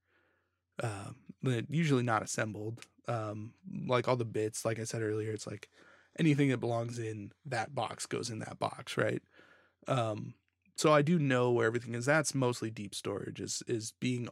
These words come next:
on this shelf in here. Um, and I, I do move them around from time to time just to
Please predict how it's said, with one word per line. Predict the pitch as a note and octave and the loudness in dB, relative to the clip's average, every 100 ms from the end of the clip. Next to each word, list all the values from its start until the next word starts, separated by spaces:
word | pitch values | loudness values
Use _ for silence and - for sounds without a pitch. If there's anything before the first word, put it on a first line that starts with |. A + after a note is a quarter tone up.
| - | -6
on | A#2 A#2 A#2 B2 _ - | -4 -2 -4 -6 _ -8
this | B2 A#2+ | -2 0
shelf | - A#2+ A2+ - | 2 2 2 -4
in | B2 A#2 | -8 -8
here. | - C3 A2+ A2+ A#2 _ _ _ _ _ _ _ - | -2 0 0 -2 -4 _ _ _ _ _ _ _ -4
Um, | A#2+ G#2+ G2+ G2 B2 _ _ _ _ | -2 -2 -6 -10 -14 _ _ _ _
and | C3 E3 | 2 4
I, | F3 - | 4 4
I | D#3 | 4
do | D#3 | 6
move | E3+ C#3 C3+ | 6 8 6
them | B2+ B2+ | 4 0
around | B2 A2 A2+ A#2 B2 | 0 0 0 0 -4
from | - C#3 C3 | -4 -2 0
time | B2+ B2 B2 | 2 2 0
to | |
time | A#2+ A#2 B2+ C3+ C3 | -2 -2 0 0 0
just | B2 - | -2 0
to | A#2+ A2 | -2 -2